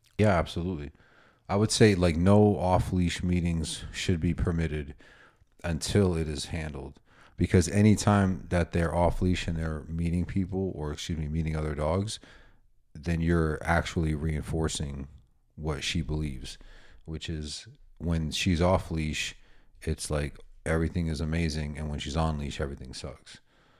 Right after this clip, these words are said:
So, but that's definitely what it is. It's, you know, another way to, uh, trainers would call it is, like, barrier frustration, leash frustration, things like that. It's just, you know, they're restricted and they don't like it.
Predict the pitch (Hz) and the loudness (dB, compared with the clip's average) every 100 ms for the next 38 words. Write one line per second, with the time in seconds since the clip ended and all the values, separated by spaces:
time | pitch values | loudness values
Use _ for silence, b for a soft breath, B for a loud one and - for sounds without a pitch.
0 | b b - - 67 - 87 98 - 95 | b b -14 -12 -12 -8 0 0 2 0
1 | 80 90 82 73 69 67 - 82 - - | 0 -2 -2 -4 -6 -8 -4 -4 -2 -8
2 | - - - 101 92 92 110 104 98 87 | -12 -18 -4 0 2 4 4 6 4 4
3 | 82 73 _ - 90 80 - 95 85 78 | 0 -4 _ -6 -6 -6 -2 0 0 -2
4 | 76 - 80 76 73 73 69 69 69 - | -4 -2 0 -2 -6 -10 -10 -12 -14 -12
5 | 82 78 78 73 - 76 - 76 71 80 | -6 -2 -2 -4 -6 -8 -6 -6 -6 -6
6 | 73 71 B B B B - 73 80 76 | -8 -10 B B B B -16 -8 -6 -6
7 | - 69 - 73 67 76 69 69 80 76 | -6 -6 -2 -2 -2 -6 -8 -10 -10 -10
8 | 71 69 67 85 - 113 - 90 101 82 | -12 -12 -14 -10 -4 -4 -6 -2 0 2
9 | 101 92 - 95 - 64 73 73 76 80 | 2 2 0 -2 -4 -10 -6 -4 -2 -2
10 | 85 - 60 | -2 -4 -12